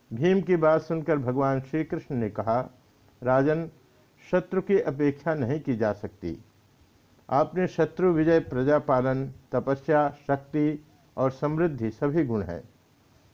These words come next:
जरासंध में केवल एक गुण है, बल। जो लोग उसकी सेवा में लगे हुए हैं, वे भी उससे संतुष्ट नहीं हैं,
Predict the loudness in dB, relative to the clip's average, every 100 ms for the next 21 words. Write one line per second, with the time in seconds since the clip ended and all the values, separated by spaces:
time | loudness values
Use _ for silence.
0 | -4 2 4 4 0 0 0 0 2 2
1 | 0 2 0 0 -2 -2 -4 -8 -2 0
2 | 2 0 -8 _ _ _ _ -2 2 4
3 | 4 2 0 -4 -2 0 2 4 4 4
4 | 2 4 2 2 2 2 2 -2 -4 _
5 | _ _ -2 2 4 4 2 0 -4 -2
6 | -2 -2 -6 -6 -6 -4 -2 -2 -4